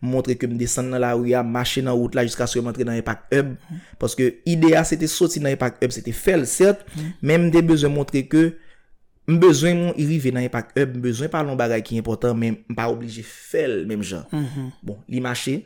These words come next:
Speaker 1: M repran fòmil lan nan yon lòt ankò kote ke m te montre ke m f on chen kouri dèyè m, ki pa t gen chen vre. Gen yon lè m te fè youn kote ke m te nan yon restoran, m ap tann yon fi,
Speaker 2: mm,
Speaker 1: men mwen menm m te toujou chèche mwayen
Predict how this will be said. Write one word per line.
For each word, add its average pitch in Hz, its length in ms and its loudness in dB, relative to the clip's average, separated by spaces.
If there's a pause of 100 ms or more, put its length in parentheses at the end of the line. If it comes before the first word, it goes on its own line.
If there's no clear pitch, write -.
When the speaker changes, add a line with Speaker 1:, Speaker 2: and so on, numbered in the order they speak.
(920)
Speaker 1:
M 127 160 -4
repran 139 280 4
fòmil 127 440 6
lan 123 140 4
nan 123 100 2
yon 117 80 2
lòt 117 200 0
ankò 120 200 -4
kote 120 240 -6
ke 123 120 -2
m 117 160 -4
te 123 120 2
montre 120 240 -4
ke 117 80 -2
m 113 80 -2
f 117 160 -6
on 117 80 -2
chen 117 200 -4
kouri 117 280 -4
dèyè 117 140 0
m, 117 80 -8
ki - 60 -12
pa 110 100 -8
t 104 80 -6
gen 120 100 -4
chen 120 240 -2
vre. 131 300 2
Gen 160 400 -10
yon 127 100 6
lè 127 80 6
m 123 80 -4
te 127 80 -2
fè 120 160 2
youn 123 200 4
kote 120 200 -2
ke 120 80 -2
m 117 80 -2
te 120 80 -2
nan 120 80 0
yon 117 80 0
restoran, 120 480 -2
m 120 60 -6
ap 117 160 -12
tann 123 160 -2
yon 123 80 -4
fi, 135 480 -4
Speaker 2:
mm, 175 240 -10 (380)
Speaker 1:
men 190 200 6
mwen 202 160 6
menm 196 140 4
m 190 40 4
te 196 100 6
toujou 185 160 4
chèche 151 320 0
mwayen 131 480 0